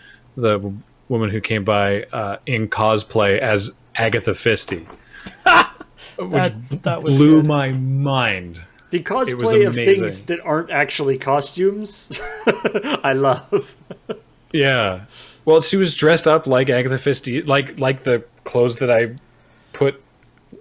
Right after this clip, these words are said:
Speaker 1: Agatha in, in the game. Uh,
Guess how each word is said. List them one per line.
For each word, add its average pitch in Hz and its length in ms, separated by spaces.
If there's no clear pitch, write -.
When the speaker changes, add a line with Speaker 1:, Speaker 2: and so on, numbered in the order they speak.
Speaker 1:
Agatha 127 440
in, 127 160
in 131 200
the 117 80
game. 107 520
Uh, 107 460